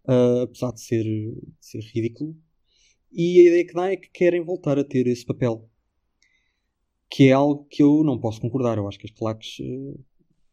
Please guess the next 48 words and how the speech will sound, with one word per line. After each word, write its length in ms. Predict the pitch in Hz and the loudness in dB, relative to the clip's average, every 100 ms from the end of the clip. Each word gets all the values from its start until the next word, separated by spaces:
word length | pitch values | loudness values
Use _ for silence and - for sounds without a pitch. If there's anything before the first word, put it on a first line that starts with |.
| _ | _
são 240 | - 110 | -6 -4
importantes 540 | 110 - 120 113 113 | -4 -2 -2 -2 -6
no, 300 | 120 117 117 | -4 -2 -2
naquilo 320 | 117 113 120 113 | -4 -6 -8 -6
que 60 | |
fazem, 300 | 127 117 120 | -4 -2 -2
no 120 | 120 | -2
apoio 240 | 113 117 113 | -4 0 -2
que 80 | 117 | 0
dão 140 | 117 | -2
à 60 | 120 | -2
equipa, 360 | 117 131 - | -2 -4 -2
mas 180 | 127 110 | -2 0
daí 220 | 117 120 | 0 0
a 60 | 113 | -2
ter 140 | 113 | -2
uma 320 | 110 113 120 113 | -4 -4 -6 -4
voz 240 | 113 110 | -4 -4
ativa 360 | 110 120 110 107 | -4 -4 -4 -4
no, 220 | 104 104 | -4 -6
na 120 | 104 | -8
forma 260 | 110 107 104 | -6 -6 -6
como 200 | 113 107 | -6 -6
o 40 | |
clube 220 | 113 110 | -4 -2
é 40 | 107 | -2
gerido, 460 | 110 117 117 131 _ _ _ _ _ - | 0 0 -2 -6 _ _ _ _ _ -8
ah, 460 | 110 104 104 104 107 - | -4 -2 -2 -4 -6 -8
é, 500 | - - - - - | -8 -8 -8 -8 -8
é 40 | |
um 100 | 107 | -8
salto 420 | 110 107 104 - | -4 -4 -4 -4
ainda 220 | 110 107 107 107 113 113 _ _ - | -4 -2 -2 -4 -6 -12 _ _ -8
grande. 480 | 117 110 104 104 _ _ _ _ _ _ _ _ - | -4 -2 -4 -10 _ _ _ _ _ _ _ _ -18
O 40 | |
Frederico 340 | - 170 180 | 2 2 2
Varandas 380 | 180 180 147 110 - | 2 4 4 0 -6
teve 240 | - 139 143 | -2 0 2
então 280 | 160 139 | 0 0
de, 280 | 110 110 113 | 0 -2 -4
de 360 | 117 _ _ - | -8 _ _ -6
fazer 220 | 127 123 | -4 -2
qualquer 200 | 120 117 | -2 0
coisa 200 | 123 110 | 0 -2
em 40 | |
relação 280 | 107 110 117 | -4 -6 -6
às 120 | 117 | -6
claques, 580 | - 160 180 180 - - | -4 -4 -4 -10 -18 -20